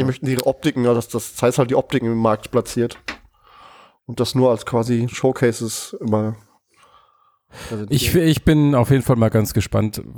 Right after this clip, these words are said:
Speaker 3: ähm, von den Sachen, die da jetzt so unterwegs sind,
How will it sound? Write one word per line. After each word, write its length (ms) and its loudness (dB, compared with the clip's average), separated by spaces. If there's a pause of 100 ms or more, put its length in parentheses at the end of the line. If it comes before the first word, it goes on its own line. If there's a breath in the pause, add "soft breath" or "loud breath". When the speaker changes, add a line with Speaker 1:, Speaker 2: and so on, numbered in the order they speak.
Speaker 3:
ähm, 460 -2 (240)
von 160 0
den 160 4
Sachen, 320 -2
die 80 2
da 120 2
jetzt 180 0
so 100 0
unterwegs 500 0
sind, 420 -4